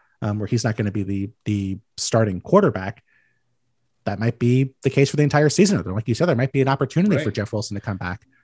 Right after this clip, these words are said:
Speaker 1: in the second half of the year. And,
Speaker 2: Yeah,
Speaker 1: you know,
Speaker 2: to be
Speaker 1: have
Speaker 2: clear, I'm
Speaker 1: upside.
Speaker 2: totally with you. I think you gotta blow the budget <laughs> on Elijah Mitchell. I mean, that's the guy that, number one, underrated prospect profile, good producer in college. Number two, has the athleticism, has a role that we think,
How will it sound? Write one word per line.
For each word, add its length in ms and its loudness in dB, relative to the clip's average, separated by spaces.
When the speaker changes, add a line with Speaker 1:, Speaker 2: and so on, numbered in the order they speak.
Speaker 1:
in 100 -2
the 60 -2
second 280 -6
half 220 -8
of 60 -6
the 80 -6
year. 320 -6
And, 640 0
Speaker 2:
Yeah, 200 8
Speaker 1:
you 60 2
know, 80 0
Speaker 2:
to 100 -2
be 60 4
Speaker 1:
have 120 4
Speaker 2:
clear, 200 4
I'm 140 6
Speaker 1:
upside. 160 0
Speaker 2:
totally 220 8
with 240 4
you. 140 0
I 80 0
think 200 -6
you 60 -4
gotta 160 2
blow 240 0
the 60 -4
budget 380 4
<laughs> 0 -
on 300 -6
Elijah 280 4
Mitchell. 360 4
I 80 8
mean, 140 6
that's 200 4
the 120 4
guy 220 6
that, 280 6
number 280 4
one, 360 4
underrated 460 6
prospect 420 2
profile, 380 0
good 220 6
producer 520 2
in 80 -10
college. 540 2
Number 180 0
two, 420 4
has 320 2
the 100 6
athleticism, 640 2
has 280 2
a 60 4
role 380 4
that 160 0
we 100 -2
think, 320 -2